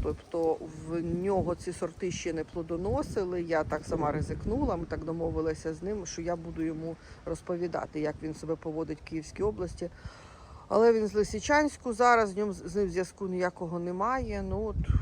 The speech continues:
так, так би розказала. Ну, розказую вам. Ем, я думаю, що якщо я прибрала би декілька плодів, е, маленьких зовсім, то була б інша картина. Ну, в принципі,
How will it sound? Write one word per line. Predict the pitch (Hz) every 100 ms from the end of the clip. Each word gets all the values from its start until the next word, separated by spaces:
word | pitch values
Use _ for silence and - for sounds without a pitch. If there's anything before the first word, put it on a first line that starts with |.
| - -
так, | - 170 - - - - - - -
так | 156
би | 165 170
розказала. | 180 - 180 165 147 147 165
Ну, | 185 220 180
розказую | 170 - 190 202 220 180
вам. | 156 147 160 - - - - - - - - - -
Ем, | 175 175 185 190 220 226 - - -
я | 277
думаю, | 269 277 254 247 233
що | - - 226
якщо | 214 208 - 226 202 - - -
я | 208
прибрала | 208 233 202 208 190 185 180
би | 185 185
декілька | 180 185 - 185 - 180
плодів, | - 190 196 262 370 320 233
е, | 185 180 175 170
маленьких | 175 180 175 165 170 180
зовсім, | 170 175 165 160 - 165 175
то | 185
була | 196 226
б | 214 147 175 -
інша | 185 175 -
картина. | 160 156 156 156 151 156
Ну, | 190 269
в | 262
принципі, | 285 330 339 302 - 262